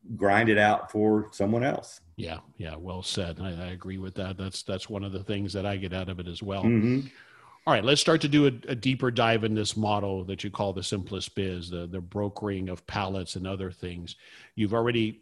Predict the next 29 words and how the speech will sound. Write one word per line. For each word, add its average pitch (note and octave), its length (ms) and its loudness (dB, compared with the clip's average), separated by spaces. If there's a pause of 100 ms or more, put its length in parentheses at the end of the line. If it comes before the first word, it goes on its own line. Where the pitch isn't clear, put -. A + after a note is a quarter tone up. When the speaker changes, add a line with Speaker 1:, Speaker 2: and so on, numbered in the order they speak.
(160)
Speaker 2:
touched B2 360 4
on G2 160 0
it. F#2+ 120 -2
Let's, G2+ 280 -4
let's G#2+ 240 -6
take A#2 200 0
it G2+ 100 -4
to A2 100 -2
the G2 100 -2
next G2+ 320 -4
level. G2+ 380 0
You A2+ 140 4
know, G#2+ 80 8
Speaker 1:
Sure. G2 60 4
Speaker 2:
as, - 100 -2
as A#2+ 180 0
I D#3+ 160 8
look D3 280 6
at A2 220 6
it, G2+ 160 0
John, G#2 400 0 (380)
and G#2 120 -4
you G2+ 160 -4
tell A#2+ 160 -2
me A2 120 -4
kinda A2 260 -4
where, G#2 220 -4
where G#2 260 -4
I'm, G2 220 -8